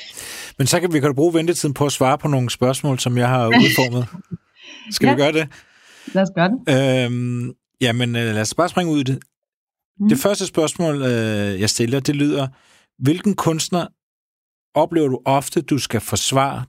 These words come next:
Speaker 1: du godt kan lide?
Speaker 2: Ja. Ja, det er nogle dejlige krøllede spørgsmål, du har strikket sammen her. Altså, øh, jamen, altså, min første tanke var faktisk, øh, noget omkring en hel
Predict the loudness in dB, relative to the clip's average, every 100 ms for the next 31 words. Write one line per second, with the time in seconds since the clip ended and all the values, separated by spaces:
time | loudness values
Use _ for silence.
0 | -8 -2 0 0 -2 -4 -4 -10 _ _
1 | _ _ _ _ _ _ -6 -4 -4 _
2 | _ _ _ _ _ _ -4 0 2 2
3 | 0 0 0 0 -2 -2 -2 0 -2 0
4 | 0 0 -4 -4 -6 -6 -4 -4 -4 -2
5 | -2 0 -2 -4 -6 _ -20 -16 -16 -16
6 | -8 2 4 6 6 6 6 4 4 0
7 | -4 -20 -20 _ -4 -2 0 2 4 4
8 | 4 2 0 -6 -4 -4 -2 -4 -2 -4
9 | -4 -10 -12 -16 -16 _ _ _ _ -6
10 | -2 0 0 -4 -8 -14 _ -20 _ _
11 | -20 _ -18 -2 4 6 6 4 -2 -2
12 | -4 -6 -4 -8